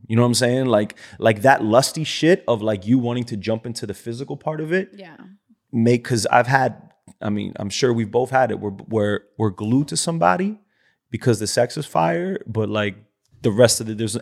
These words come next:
Speaker 1: it's empty everywhere else.
Speaker 2: Yeah.
Speaker 1: You know what I'm saying? And,
Speaker 2: Yeah.
Speaker 1: and I've done that, and I'm tired of doing it.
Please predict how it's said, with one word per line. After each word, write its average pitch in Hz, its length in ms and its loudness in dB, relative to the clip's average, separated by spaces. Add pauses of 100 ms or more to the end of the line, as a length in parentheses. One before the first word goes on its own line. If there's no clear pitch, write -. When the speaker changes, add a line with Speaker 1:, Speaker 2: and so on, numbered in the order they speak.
(120)
Speaker 1:
it's 117 180 -6
empty 117 340 2
everywhere 110 340 0
else. 101 160 0
Speaker 2:
Yeah. 151 240 -10
Speaker 1:
You 120 80 -10
know 110 60 -8
what 113 60 -6
I'm 117 60 -6
saying? 135 280 0
And, 120 100 -2
Speaker 2:
Yeah. 170 280 -8 (360)
Speaker 1:
and 117 100 6
I've 101 140 2
done 123 180 2
that, 156 260 4
and 113 80 -2
I'm 104 120 -2
tired 110 520 2
of 90 100 -4
doing 95 280 -4
it. - 140 -12